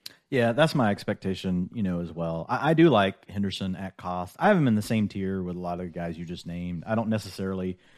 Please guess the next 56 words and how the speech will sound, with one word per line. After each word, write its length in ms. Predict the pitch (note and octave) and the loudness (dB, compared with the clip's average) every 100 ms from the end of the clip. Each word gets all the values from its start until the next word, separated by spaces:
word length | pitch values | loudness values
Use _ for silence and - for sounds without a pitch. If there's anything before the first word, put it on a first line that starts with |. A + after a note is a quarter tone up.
| - - | -14 -2
prefer 440 | A2+ - G2+ G#2 | -2 2 2 4
him 120 | G2+ | 4
over 280 | F#2 F#2 F#2+ | 4 2 0
Madison, 520 | F#2+ G2 G2 G2 G#2 | 2 2 0 0 0
but 120 | G2 F#2+ | 2 2
I 160 | F#2+ | 2
agree 340 | F2+ F2 F#2 F#2 | 0 -2 -2 -2
that 160 | E2 | -4
you 100 | F2+ | -6
could 220 | - F#2 | -4 -6
get 200 | D#2+ F2+ | -2 -4
some 140 | - E2+ | -6 -10
spike 320 | - F2+ F2+ | -4 -4 -2
week 140 | F2+ | -4
value 300 | E2 F2 F2 | -4 -4 -2
because 200 | F3+ F#3+ | 2 4
Madison 420 | E3 G3 F#3+ C#3 B2+ | 6 4 4 4 4
is 140 | B2+ | 4
one 180 | A2 G2+ | 2 2
hundred 220 | A2+ G#2 | 2 0
percent 360 | F#2 - F#2+ F2 | -4 -6 -4 -4
just 140 | F2+ | -6
tied 200 | F#2 D#2+ | -6 -8
to 80 | F2+ | -8
Cook 220 | G2 E2+ | -10 -10
going 260 | F2 D#2+ D2 | -10 -12 -12
down. 220 | D2 A#1+ _ _ _ _ - | -16 -20 _ _ _ _ -4
But 100 | G#2+ | -2
the 100 | A#2+ | 2
thing 220 | D3+ D3 | 6 8
is, 240 | C3 A#2 | 8 6
what 160 | A2 G#2+ | 4 2
we've 180 | G2+ - | 2 2
seen 240 | C3 C3 | 4 6
with 100 | G#2+ | 6
Madison 720 | G2 G#2+ A2 G2 F#2+ F2+ F2+ - | 6 6 4 2 -2 -2 -2 -6
is 120 | G2+ | -6
just 180 | G#2 - | -6 -6
a 40 | |
higher 400 | E2 G2+ F#2+ E2+ | -4 0 0 0
ceiling, 680 | - G#2 G2 E2 D#2 D#2 E2 | -2 0 0 -4 -8 -12 -12
you 100 | - | -4
know, 180 | F#2+ F2 | -2 -2
if 180 | E2+ G2+ | -2 -4
his 120 | F#2+ | -4
starter 280 | - G2 F2+ | -2 -2 -2
goes 160 | E2+ E2 | -4 0
down, 320 | B2+ A#2 G#2 | 4 4 4
than 120 | A2+ | 4
what 140 | G3+ | 4
we've 160 | F3 B2 | 4 2
seen 180 | B2 G#2 | 2 2
from, 160 | G#2 | 0
with 140 | G#2 G2 | -2 -2
Darrell 240 | G2 F#2 | -2 -2
Henderson. 480 | F2+ F#2 F2+ F#2+ | -2 -6 -4 -4